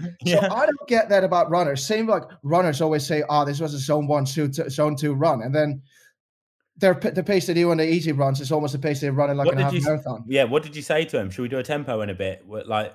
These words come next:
Speaker 2: we're feeling, we're, we're running all right. Let's, let's do a little bit of a tempo."
Speaker 1: <laughs> No, I just, I just don't get, I, I think it's super uncool to, uh,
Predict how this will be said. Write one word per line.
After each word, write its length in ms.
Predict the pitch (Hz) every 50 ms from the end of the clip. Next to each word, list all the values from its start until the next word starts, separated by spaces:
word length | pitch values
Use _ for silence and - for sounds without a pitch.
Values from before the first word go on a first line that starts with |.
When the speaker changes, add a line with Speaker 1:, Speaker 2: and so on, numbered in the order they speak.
| _ -
Speaker 2:
we're 140 | 113 110 104
feeling, 360 | - 143 131 123 113 110 - -
we're, 240 | 120 117 120 127
we're 180 | - 127 123 123
running 320 | 123 139 143 135 131 123
all 120 | 123 120 123
right. 220 | 139 139 123 98
Let's, 220 | 117 117 117 - - _
let's 140 | - 123 -
do 120 | - 151
a 40 | 135
little 160 | 131 135 131
bit 140 | 120 - 120
of 60 | 113
a 40 | 117
tempo." 480 | - - 139 131 113 - 117 104 98 - -
Speaker 1:
<laughs> 40 | 214 247 - - - - - - - - - -
No, 140 | - 156 147
I 140 | 151 156 160
just, 200 | 165 185 - - -
I 80 | 185 180
just 180 | 175 160 135
don't 140 | 165 156 147
get, 160 | 135 156 139
I, 300 | - 143 151 160 - 151
I 20 | 151
think 220 | 139 165 147 135
it's 100 | 147 139
super 380 | - - - 170 139 135 151 139
uncool 520 | 127 147 147 135 143 156 143 135 135 131 139
to, 280 | 147 139 135 135 135 139
uh, 140 | 135 135 131